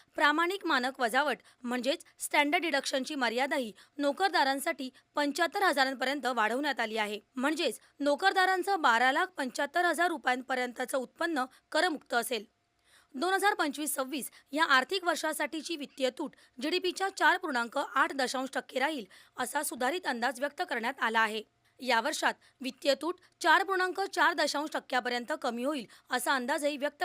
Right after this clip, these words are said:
करण्यात आला आहे. एकूण उत्पन्न चौतीस पूर्णांक शहाण्णव लाख कोटी रुपये, तर एकूण खर्च पन्नास पूर्णांक पासष्ट लाख कोटी रुपये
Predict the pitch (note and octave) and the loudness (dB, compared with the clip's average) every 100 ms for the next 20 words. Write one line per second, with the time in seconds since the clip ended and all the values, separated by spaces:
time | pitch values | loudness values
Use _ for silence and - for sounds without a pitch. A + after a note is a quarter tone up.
0 | F4 A#3+ A#3 C#4+ A3+ A3+ G#3+ G#3+ - _ | -4 -2 -2 -2 2 2 2 -2 -10 _
1 | _ - _ D#4+ - G#4 G#4 F#4+ F#4 F#4 | _ -20 _ -6 -2 -2 -2 0 0 0
2 | G4 E4 B3+ F4 - E4 E4 E4+ F4+ F4+ | 0 0 0 -4 -4 -4 -2 0 -2 -2
3 | D4+ B3 C#4 D#4 F4+ - C4+ C4+ B3 C4+ | -2 -2 -2 0 -2 0 -4 -4 -8 -6
4 | A#3 - - _ - D4 C4 - C#4+ B3+ | -6 -6 -20 _ -4 -2 -2 -2 -4 -2
5 | D#4+ E4 A#3 - _ - D4+ C#4+ F#4 F#4 | -2 -2 -4 -8 _ -2 0 2 0 0
6 | F4+ E4+ E4 F#4+ E4+ A#3+ - D4 F4+ E4 | 0 0 2 -2 4 2 2 -2 0 0
7 | F#4 - C4 C4+ B3+ C4 | 0 0 -2 -2 -4 -4